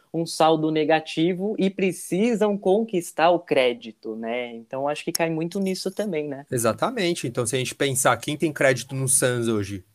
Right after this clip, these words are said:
Speaker 2: o Chris Paul, o Booker, o próprio Ayton, se a bola cair, a bola do jogo, vai, pra ganhar o, pra ganhar o título, aquele último lance lá, vamos, tem sete segundos pra um chute.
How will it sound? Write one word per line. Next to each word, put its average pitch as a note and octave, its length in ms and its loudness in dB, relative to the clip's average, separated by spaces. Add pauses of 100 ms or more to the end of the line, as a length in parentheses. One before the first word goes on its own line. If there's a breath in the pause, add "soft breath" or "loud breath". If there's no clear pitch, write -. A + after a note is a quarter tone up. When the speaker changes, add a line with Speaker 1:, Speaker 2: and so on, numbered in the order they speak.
Speaker 2:
o F3 80 -4
Chris F3+ 300 0
Paul, D3+ 520 4 (120)
o E3+ 100 4
Booker, D#3+ 680 6
o C#3 60 -4
próprio C#3 440 2
Ayton, D#3+ 420 2
se G3 100 0
a F3+ 60 4
bola G4 240 2
cair, E3 320 4
a B2+ 80 6
bola F3+ 240 8
do F#3 120 4
jogo, C#3 280 6
vai, C3+ 180 6
pra C#3+ 140 4
ganhar D3+ 400 2
o, D#3+ 460 0
pra D3+ 120 2
ganhar C#4 180 4
o C#4+ 60 2
título, A#2+ 600 -2
aquele D#3 300 0
último A3 340 2
lance D#3 400 4
lá, A#2+ 180 4
vamos, C#3 400 0
tem D3 160 0
sete A3 280 4
segundos F3 400 0
pra F3+ 120 -2
um F3+ 60 4
chute. C3 460 0